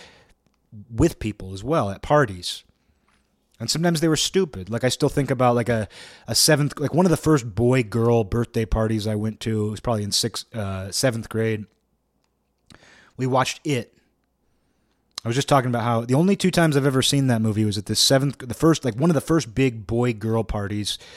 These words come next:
in seventh grade, and then watching it after high school with those Jamaican neighbors that my friend had. But we watched It at this boy-girl party, and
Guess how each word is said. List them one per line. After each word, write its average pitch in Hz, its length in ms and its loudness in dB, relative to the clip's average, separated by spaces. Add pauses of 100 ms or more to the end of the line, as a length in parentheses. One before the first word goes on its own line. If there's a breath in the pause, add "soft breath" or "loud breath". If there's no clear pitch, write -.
(160 loud breath)
in 120 140 -2
seventh 110 400 -2
grade, 113 440 0 (1040 soft breath)
and 127 200 -2
then 123 200 0
watching 123 440 2
it 117 200 0 (440)
after 123 300 0
high 117 160 0
school 110 280 2
with 104 120 -2
those 107 180 -4
Jamaican 107 580 -4
neighbors 104 400 -4
that 104 140 -10
my 104 100 -8
friend 101 300 -6
had. 95 260 -10
But 101 180 -8
we 120 140 0
watched 135 320 2
It 135 160 2
at 123 120 -2
this 110 120 -6
boy-girl 120 520 0
party, 104 420 -4
and 101 180 -10